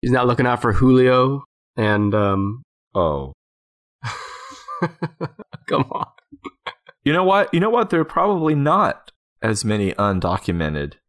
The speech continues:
Speaker 2: roofers as you would think, because this was all reported to the Bureau of Labor Statistics.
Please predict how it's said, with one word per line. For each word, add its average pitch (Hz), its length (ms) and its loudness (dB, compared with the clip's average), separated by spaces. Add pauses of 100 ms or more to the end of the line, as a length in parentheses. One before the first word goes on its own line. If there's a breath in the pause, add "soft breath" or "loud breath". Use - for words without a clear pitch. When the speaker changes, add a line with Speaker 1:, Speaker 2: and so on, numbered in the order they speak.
(280)
Speaker 2:
roofers 92 800 -2
as 98 160 -2
you 98 100 2
would 98 140 -6
think, 165 320 -6
because - 600 -6
this 131 220 -6
was 123 140 -4
all 117 120 0
reported 107 420 -2
to 113 100 -8
the 110 80 -4
Bureau 95 420 0
of 87 120 -4
Labor 90 340 -2
Statistics. - 840 -14